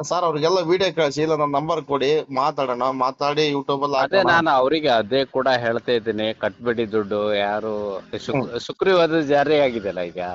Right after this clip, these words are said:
Speaker 1: ಹೌದು ಸರ್, ಸು-, ಅದ್-, ಅದಕ್ಕೆ ಹೇಳ್ತೀರಾ ಸರ್, ಇವಾಗ ನೀವ್ ಹೇಳಿದ್ರೆ ಒಂಥರ ಅವ್ರಿಗೆ ಇದೇನಾಗುತ್ತೆ ಸರ್, ನಮ್ಮ ಮಾಧ್ಯಮದವ್ರು
Speaker 2: ಹೌದು,
Speaker 1: ಸ್ವಲ್ಪ ಹೇಳಿದ್ರೆ
Speaker 2: ನಾ-,
Speaker 1: ಸ್ವಲ್ಪ ಧೈರ್ಯ.
Speaker 2: ಹೌದು, ನೀವು, ನೀ-, ನಿಮ್ ನಂಬರ್ ಎಲ್ಲ ಕೊಡ್ತೀನಿ ಎಲ್ಲರಿಗೂ.
Speaker 1: ಹ್ಞೂ ಸರ್, ಹ್ಞೂ ಸರ್.
Speaker 2: ಹೌದು, ಎಲ್ಲ,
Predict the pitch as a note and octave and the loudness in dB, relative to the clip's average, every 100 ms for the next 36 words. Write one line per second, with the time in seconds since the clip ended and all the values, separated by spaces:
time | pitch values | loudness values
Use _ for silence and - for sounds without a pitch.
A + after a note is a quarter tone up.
0 | E2 - - C#3 F3+ F3+ D3 C3+ C3+ C#3 | -12 -20 -6 -2 0 0 -2 -2 -4 -6
1 | - C3 C3+ C#3 C#3 F3 F3 F3 D3+ D3+ | -4 -4 -4 -4 -2 0 0 0 0 -2
2 | C3 C#3 C#3 D3 D3 E3 G3+ G3 G3+ F#3+ | 0 -2 0 0 2 2 2 4 2 2
3 | G3 F3+ F3 F#3 F3 E3 D3 D3+ D3+ C3 | 0 0 0 0 2 2 0 0 2 0
4 | - C3 B2+ B2 B2+ D3 D3+ D3+ C#3+ C3+ | 0 -4 -2 0 0 0 0 0 2 2
5 | C#3 A#2 C#3+ B2+ C3 F3 G#3 F#3 F3 F3 | 2 0 2 4 4 4 2 0 0 0
6 | D3+ D3 B2 A#2 A2+ A#2 C3+ B2+ A#2+ B2 | 0 2 0 -2 -6 -2 0 0 0 -2
7 | A#2+ B2+ B2 B2 A#2 C3+ C#3 B2+ C3+ B2+ | -2 -2 -2 -4 -2 0 0 0 -2 -2
8 | A2 A#2 G#2+ F#2+ G2 G#2 G2 F2+ A#2 C3+ | -2 -4 -2 -2 -2 -2 -4 -6 -8 -10
9 | _ - C#3 A#2 G#2+ G#2 F#2 F2+ - _ | _ -4 -4 -2 -2 -2 -4 -10 -10 _
10 | _ G2+ G2 F2+ F2+ F#2 G#2 | _ -10 -10 -8 -8 -6 -4